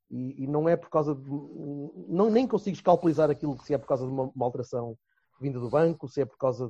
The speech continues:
de, de golos falhados, se é por causa de, de falta de ritmo, de falta de mentalidade, não sei. Sei que aquilo estava a saber. E já não é a primeira vez que acontece. Há muitos anos que eu vejo isto, e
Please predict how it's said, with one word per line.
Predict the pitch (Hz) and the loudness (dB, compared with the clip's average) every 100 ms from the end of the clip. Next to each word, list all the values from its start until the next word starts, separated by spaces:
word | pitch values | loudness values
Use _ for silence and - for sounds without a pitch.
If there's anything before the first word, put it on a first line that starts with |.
| 110 | -4
de, | 123 120 120 113 110 101 | -4 -2 -2 -4 -6 -10
de | 101 98 127 | -14 -14 -4
golos | 135 139 - | 2 2 2
falhados, | 120 127 147 143 - | 0 4 4 2 -6
se | |
é | 117 | -10
por | _ | _
causa | 127 117 110 _ _ _ _ _ - | -4 -4 -12 _ _ _ _ _ -18
de, | - | -16
de | - - _ _ | -18 -20 _ _
falta | - 147 - 131 | 0 0 0 -6
de | 123 | -6
ritmo, | 127 151 156 143 139 - _ _ _ _ _ _ _ | -6 -4 -4 -6 -12 -14 _ _ _ _ _ _ _
de | |
falta | 151 143 143 131 | 2 2 0 -6
de | 120 139 143 135 127 | -4 -2 -2 0 -2
mentalidade, | 131 135 - 139 135 127 127 123 131 127 127 123 117 117 113 107 107 | -2 -4 -4 -2 -2 -2 -4 0 2 2 0 0 0 0 -2 -4 -6
não | 117 | -8
sei. | 101 92 _ | -10 -16 _
Sei | _ 175 | _ 0
que | 165 | 0
aquilo | 156 | -2
estava | 151 131 | 0 0
a | |
saber. | 117 95 - _ | -2 -10 -14 _
E | - | -8
já | 127 | -4
não | 123 | -4
é | |
a | |
primeira | 107 123 | -6 -6
vez | 123 | -6
que | 117 | -6
acontece. | 131 127 113 - _ _ 175 - | -4 -4 -4 -8 _ _ -16 -10
Há | 131 | -8
muitos | 127 143 135 127 | -4 -4 -4 0
anos | 135 120 | -2 0
que | 123 | -6
eu | |
vejo | 113 107 131 | -6 -6 -10
isto, | 156 _ | -12 _
e | 104 | -18